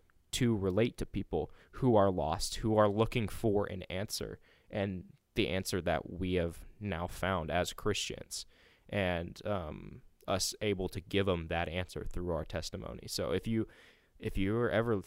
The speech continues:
thinking about that, like, why, why did I go through that tough part of my life? Now, now with Jesus, hopefully in your life, you will now be able to look back at it and go, "You know what? Thank God that I went through that. It sucked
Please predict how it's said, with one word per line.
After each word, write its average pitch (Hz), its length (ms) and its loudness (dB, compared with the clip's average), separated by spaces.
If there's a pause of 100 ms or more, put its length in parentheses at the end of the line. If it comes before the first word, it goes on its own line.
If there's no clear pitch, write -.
(120)
thinking 98 340 0
about 82 320 -2
that, 67 200 -6
like, 82 180 -4
why, 95 380 4
why 107 300 6
did 151 100 2
I 131 100 4
go 110 240 6
through 107 220 2
that 90 260 0
tough - 320 -2
part 104 240 6
of 90 60 0
my 85 100 0
life? 87 540 -2 (880)
Now, 101 600 4 (1040)
now 110 300 4
with 104 180 2
Jesus, 104 540 -2
hopefully 90 460 -4
in 85 120 -6
your 82 120 -8
life, 82 400 -8
you 95 160 -4
will 95 100 -2
now 87 220 -4
be 85 180 -2
able 87 180 0
to 85 80 -4
look 87 280 -2
back 80 220 -2
at 80 140 -6
it - 120 -6
and 82 180 -10
go, 80 260 -2 (960)
"You 101 100 -2
know 92 80 2
what? - 120 -2
Thank 101 380 0
God 92 380 4
that 82 140 0
I 92 80 0
went 92 240 -2
through 123 180 0
that. 139 260 2 (400)
It - 160 -10
sucked - 580 0